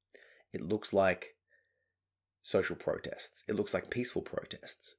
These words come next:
It looks like pushing for social change, real social change, not just posting something on social media, but actively engaging in the community, actively engaging with leadership,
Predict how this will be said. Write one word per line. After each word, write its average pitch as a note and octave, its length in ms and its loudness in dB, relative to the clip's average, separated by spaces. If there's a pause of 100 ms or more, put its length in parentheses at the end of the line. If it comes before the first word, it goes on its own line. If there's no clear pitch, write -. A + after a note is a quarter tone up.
It - 140 2
looks G#2 420 0
like F2+ 480 -2 (420)
pushing - 300 2
for F#2+ 120 -4
social F2 380 4
change, E2+ 360 -6
real A2+ 300 8
social - 320 0
change, - 320 -6
not G#2 220 2
just - 280 2 (340)
posting G2 340 2
something - 320 0
on F2 280 0
social F2+ 320 0
media, E2+ 400 -4 (140)
but E2+ 260 4 (600)
actively G2 420 2
engaging F#2 380 4
in F2 60 0
the E2+ 60 -4
community, E2 600 -8
actively F#2+ 420 0
engaging F2 500 0
with E2 240 -4
leadership, - 460 -4